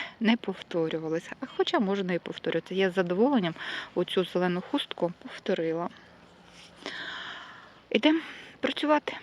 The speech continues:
Показую вам, дівчата, схему, е,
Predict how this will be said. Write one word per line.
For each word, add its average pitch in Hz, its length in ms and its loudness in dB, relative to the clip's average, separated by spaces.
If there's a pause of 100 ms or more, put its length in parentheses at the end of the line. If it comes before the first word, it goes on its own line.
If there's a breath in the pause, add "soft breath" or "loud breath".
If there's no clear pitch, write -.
(720 loud breath)
Показую 247 460 8
вам, 214 200 10
дівчата, 208 480 2
схему, 202 600 6 (1500 loud breath)
е, 202 400 4